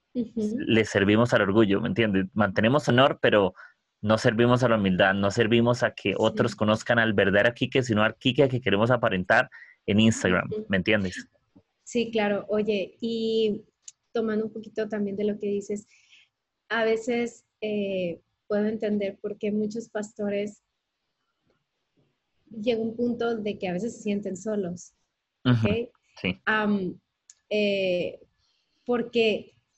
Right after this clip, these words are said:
Speaker 1: han, han trabajado,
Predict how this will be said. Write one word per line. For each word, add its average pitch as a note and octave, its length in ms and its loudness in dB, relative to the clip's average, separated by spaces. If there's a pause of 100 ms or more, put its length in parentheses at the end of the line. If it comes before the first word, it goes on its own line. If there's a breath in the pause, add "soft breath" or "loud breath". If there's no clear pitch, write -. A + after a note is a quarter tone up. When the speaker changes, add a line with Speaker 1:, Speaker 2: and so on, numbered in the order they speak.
(320)
Speaker 1:
han, A#3 480 0 (400)
han A#3 360 0
trabajado, A3+ 1200 -2